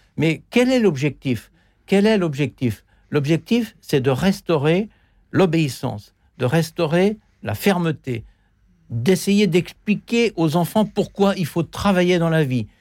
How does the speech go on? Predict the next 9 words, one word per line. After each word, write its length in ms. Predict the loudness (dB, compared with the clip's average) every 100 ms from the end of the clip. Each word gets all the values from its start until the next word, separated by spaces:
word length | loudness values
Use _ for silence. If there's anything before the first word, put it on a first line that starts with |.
| _ -8
et 120 | -2
que 140 | -2
ceux 220 | 0 -2
qui 120 | 0 2
réussissent, 440 | 2 0 -4 -2
c'est 100 | -4
ceux 160 | 0 -2
qui 160 | -2
travaillent. 540 | -4 0 2 2 0